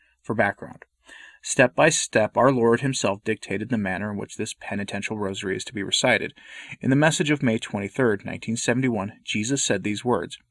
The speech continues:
"I can perform prodigies such as men are far from imagining. Understand once and for all, I need nothing from you except faith and obedience to my commands,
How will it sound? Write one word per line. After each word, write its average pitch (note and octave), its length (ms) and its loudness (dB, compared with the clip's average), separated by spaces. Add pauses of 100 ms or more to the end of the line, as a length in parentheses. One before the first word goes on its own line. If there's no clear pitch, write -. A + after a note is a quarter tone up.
(460)
"I A#2+ 160 2
can F#3 180 0
perform D#3+ 400 2
prodigies A#2+ 580 4
such - 240 -6
as A2+ 120 -8
men G2+ 260 -4
are G2+ 160 -6
far G2+ 320 0
from G2+ 220 -6
imagining. A2 560 -4 (520)
Understand D3 540 4
once G#2+ 180 0
and A2+ 120 -2
for A#2+ 200 4
all, G#2 320 2
I - 60 -10
need G#2 180 -4
nothing A#2+ 360 0
from D3 160 0
you C3 180 6
except - 280 -2
faith G#2+ 340 -4
and A2 100 -2
obedience A2+ 520 0
to - 100 -8
my F2 100 -4
commands, - 560 -10